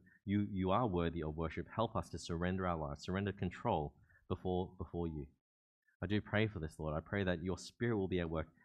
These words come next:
uh, helping us to recognize our sin, helping us to repent of our sin and, and turn from it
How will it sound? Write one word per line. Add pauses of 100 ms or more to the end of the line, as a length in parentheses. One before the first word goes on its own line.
(280)
uh, (400)
helping
us
to
recognize
our
sin, (640)
helping
us
to
repent
of
our
sin (320)
and,
and
turn
from
it